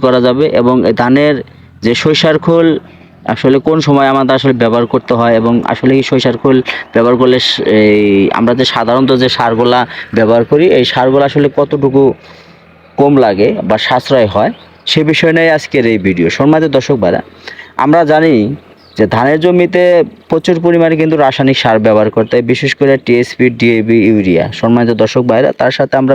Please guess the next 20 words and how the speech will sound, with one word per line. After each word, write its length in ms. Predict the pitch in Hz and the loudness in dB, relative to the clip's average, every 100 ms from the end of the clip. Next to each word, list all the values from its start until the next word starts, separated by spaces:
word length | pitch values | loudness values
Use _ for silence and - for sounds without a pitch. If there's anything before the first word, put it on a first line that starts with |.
| 131 | -2
বিভিন্ন 220 | 127 131 127 | 0 0 2
ধরনের 280 | 127 127 113 | 2 0 0
জিঙ্ক 160 | 110 110 110 - - - | 0 0 -2 -6 -18 -4
দস্তা 260 | 107 - 98 | -4 -2 -2
ব্যবহার 240 | 90 90 85 | 0 0 -2
করি। 160 | - - - _ - - - - - | -6 -8 -12 _ -16 -16 -16 -14 -10
আসলে 260 | 120 160 170 | -2 0 2
মূল 120 | 180 180 | 4 2
উদ্দেশ্য 240 | 156 170 - 170 | 2 -2 2 0
একটাই, 200 | - 190 165 | 0 -2 0
ধানের 200 | 139 139 | 0 0
ফসল 300 | 143 131 143 147 - - | -2 0 0 0 -2 -2
মানে 160 | 110 113 - | 0 -2 0
ফলন 220 | 135 139 139 | 0 2 0
উৎপাদন 380 | - 123 131 220 - 104 | 0 0 0 0 0 -2
বেশি 200 | - 104 | -2 -2
করা। 180 | 85 - 113 - _ - - - | -2 -4 -8 -14 _ -20 -10 -2
সম্মানিত 280 | 147 156 156 | 0 0 -2
দর্শক 200 | 143 165 147 | -2 -2 0
ভাইরা, 200 | 101 113 | 0 0